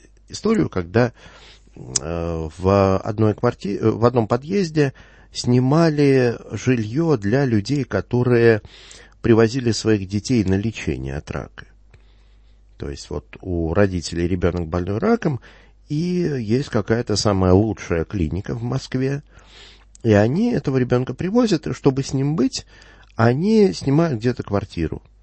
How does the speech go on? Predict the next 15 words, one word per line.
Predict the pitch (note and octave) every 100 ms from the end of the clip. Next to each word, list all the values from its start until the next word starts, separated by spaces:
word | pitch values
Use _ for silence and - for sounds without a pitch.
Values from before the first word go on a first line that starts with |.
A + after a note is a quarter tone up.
| _ _ - - - - _
И | G2
вот | G#2
там | G#2+ F#2+
была | G#2+ G#2+
квартира, | - C#3+ - B3+ A#3
где | C3 G3
постоянно | E3+ - - A#2+ F3 D#3+
люди | C3+ A#2+ C3 A2+
снимали, | - F2+ G#2 C3+ - F2+ - - - -
э, | - - - G2+
вот | F2 F#2 -
семьи | - - C3+ C3+ A#2
с | E2+
больными | F2+ F#2+ G2 F#2
детьми. | - - -